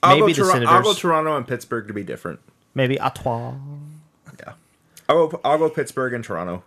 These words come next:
Speaker 1: in the finals.
Speaker 2: But that's also
Speaker 1: And
Speaker 2: assuming with Ottawa that Carlson isn't hurt for extended periods, so.
Speaker 1: Yeah. No, I'll, I'll say Pittsburgh or Toronto in the finals.
Speaker 2: Are you gonna go for the three-peat?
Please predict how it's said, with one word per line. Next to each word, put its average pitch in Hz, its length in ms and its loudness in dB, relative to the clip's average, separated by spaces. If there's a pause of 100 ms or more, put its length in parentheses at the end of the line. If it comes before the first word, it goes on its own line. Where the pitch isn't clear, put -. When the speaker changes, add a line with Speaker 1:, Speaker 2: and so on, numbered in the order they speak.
Speaker 1:
in - 60 -14
the 85 60 -12
finals. 71 420 -10 (160)
Speaker 2:
But 127 100 -4
that's 131 220 0
also 131 480 0
Speaker 1:
And 127 120 0
Speaker 2:
assuming 123 500 0 (180)
with 135 160 -4
Ottawa 127 420 0
that 117 180 -2 (300)
Carlson 123 480 -2
isn't 110 300 -6 (100)
hurt - 380 -4 (100)
for 113 140 -6
extended 104 420 -10
periods, 107 440 -10
so. 117 440 -10 (400)
Speaker 1:
Yeah. 262 80 -12 (640)
No, 92 180 -6
I'll, 170 200 0 (100)
I'll 170 120 -2
say 165 180 -4
Pittsburgh 175 400 -6
or 156 40 -4
Toronto 139 340 -6
in 135 80 -6
the 127 60 -6
finals. 120 720 -6 (840)
Speaker 2:
Are 117 80 -2
you 117 140 -2
gonna 120 220 -2
go 117 160 0
for 131 140 -6
the 117 80 -6
three-peat? - 580 -10